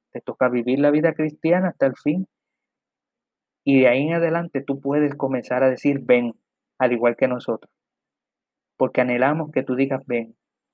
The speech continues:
pero tienes que creer en Cristo primero. Cree en Jesucristo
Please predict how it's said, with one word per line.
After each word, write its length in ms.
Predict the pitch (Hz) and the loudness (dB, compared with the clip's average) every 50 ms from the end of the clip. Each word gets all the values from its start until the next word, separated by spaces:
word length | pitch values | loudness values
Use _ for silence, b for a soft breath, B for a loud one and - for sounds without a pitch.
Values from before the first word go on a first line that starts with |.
| _ _ _ | _ _ _
pero 200 | - 123 117 117 | -4 -4 -4 -2
tienes 260 | - 123 123 120 131 | -2 -4 -4 -4 -4
que 160 | - - 135 139 | -2 -4 -2 0
creer 260 | - 131 135 135 135 | 2 4 4 4 4
en 120 | 131 120 | 2 -2
Cristo 340 | - 143 147 147 147 151 147 | -4 -4 -4 -2 -2 -2 -2
primero. 420 | 147 135 123 123 139 170 - 120 - _ _ _ _ _ _ _ _ _ _ _ _ _ _ _ _ _ _ _ | -2 -4 -4 -2 -4 -4 -6 -6 -10 _ _ _ _ _ _ _ _ _ _ _ _ _ _ _ _ _ _ _
Cree 240 | - 123 120 131 143 | 0 2 4 4 4
en 100 | 156 156 | 2 0
Jesucristo 720 | 160 156 156 147 139 156 165 165 165 - - 127 - - | -4 -4 -4 -4 -2 0 -2 -2 -2 -6 -8 -10 -10 -10